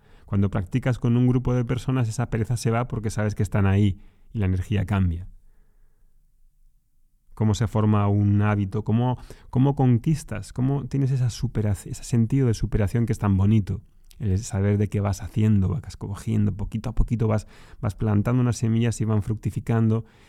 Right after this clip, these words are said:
y cada día dices, "Mira, hoy me he levantado, he hecho esto, me siento muy bien por haber hecho esto".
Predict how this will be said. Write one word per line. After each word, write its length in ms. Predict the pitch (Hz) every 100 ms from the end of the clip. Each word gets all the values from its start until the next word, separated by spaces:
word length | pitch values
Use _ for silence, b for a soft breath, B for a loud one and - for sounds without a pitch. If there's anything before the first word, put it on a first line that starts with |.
| B
y 80 | 117
cada 280 | - 117 120
día 180 | 117 113
dices, 280 | 92 98
"Mira, 240 | 104 101 98
hoy 240 | 104 120
me 80 | 127
he 40 |
levantado, 580 | 117 107 104 113 113 107
he 40 | 107
hecho 220 | - 110
esto, 300 | 110 - 107
me 100 | 98
siento 300 | 107 101 104
muy 280 | 104 135 160
bien 340 | 147 151 131
por 160 | 113 107
haber 260 | 104 107
hecho 340 | 107 107 - 98
esto". 400 | 98 - 107